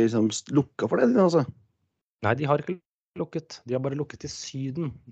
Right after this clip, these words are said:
Speaker 2: disse konkurrentene med
Speaker 1: Mm.
Speaker 2: røde neser. Mens innen Skandinavia så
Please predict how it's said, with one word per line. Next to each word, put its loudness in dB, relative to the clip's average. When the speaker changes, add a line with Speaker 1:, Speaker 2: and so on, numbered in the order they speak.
Speaker 2:
disse -2
konkurrentene -2
med 0
Speaker 1:
Mm. 2
Speaker 2:
røde -2
neser. -8
Mens -4
innen -2
Skandinavia 0
så -2